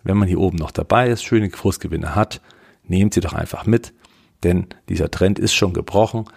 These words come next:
der wird auch nachhaltig weiter für Abverkauf sorgen, so natürlich auch bei allen anderen Automobilherstellern, die in diesem, ich sag mal, grundsätzlichen Massensegment dabei sind,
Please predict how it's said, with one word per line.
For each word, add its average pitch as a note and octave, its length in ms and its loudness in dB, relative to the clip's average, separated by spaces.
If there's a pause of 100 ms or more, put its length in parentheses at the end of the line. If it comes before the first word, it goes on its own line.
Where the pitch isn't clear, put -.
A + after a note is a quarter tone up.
(260)
der D#2+ 140 -4
wird G2+ 240 2 (120)
auch - 200 -8
nachhaltig F2+ 640 -2
weiter F#2 260 2
für - 200 -6
Abverkauf - 500 -6
sorgen, G2 440 0 (380)
so G2 440 0
natürlich F#2 260 -4
auch - 80 -2
bei - 140 -4
allen D#2+ 200 -4
anderen A#2+ 380 2
Automobilherstellern, G2 1120 2 (160)
die F2+ 160 2
in E2+ 80 -4
diesem, E2+ 360 -4 (260)
ich - 80 -14
sag F#2 100 0
mal, E2+ 200 -2 (540)
grundsätzlichen F#2+ 640 0
Massensegment F#2 640 0
dabei F#2+ 300 2
sind, G#2 360 0